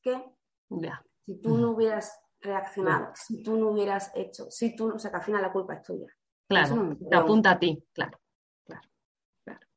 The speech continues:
Speaker 2: Forma parte del tema, entiendo.
Speaker 1: Claro,
Speaker 2: Ujú.
Speaker 1: esa, esa es la diferencia, ¿no? Y entonces es verdad que en esta fase de, de evaluación, pues, aquí tú, en la autoestima de la víctima, pues, obviamente está siendo minada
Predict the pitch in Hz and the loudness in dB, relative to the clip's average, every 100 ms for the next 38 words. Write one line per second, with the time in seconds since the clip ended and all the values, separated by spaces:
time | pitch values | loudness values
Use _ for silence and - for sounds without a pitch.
0 | _ _ _ _ 170 165 156 151 143 143 | _ _ _ _ -2 0 2 0 -4 -4
1 | 135 135 135 139 - - 151 156 139 139 | -4 -4 -6 -8 -14 -14 -12 -10 -12 -14
2 | - 196 196 - 180 - 185 185 220 208 | -6 -2 0 -2 -4 -6 -4 -4 -4 -2
3 | 185 180 180 175 175 175 240 - - - | -4 -4 -4 -4 -2 -4 -6 -10 -20 -20
4 | - 208 226 277 269 254 214 208 233 233 | -4 0 2 4 4 4 4 2 0 -2
5 | 233 226 214 190 185 180 180 180 180 240 | -2 -2 0 -2 0 0 2 0 -2 0
6 | 302 339 214 185 175 160 160 - _ - | 0 0 0 0 0 0 -6 -12 _ -12
7 | - 185 185 185 208 202 190 190 180 180 | -8 -6 -6 -6 -4 -2 0 2 2 0
8 | 170 - 226 220 196 190 196 208 233 262 | -2 0 2 2 2 0 -2 -4 -2 -2
9 | 269 208 175 165 165 - _ - 165 170 | -2 -2 2 2 2 -6 _ -8 -4 -2
10 | 165 165 185 190 202 196 170 170 190 196 | -2 -6 -8 -2 0 2 4 4 4 4
11 | 254 320 | 0 -4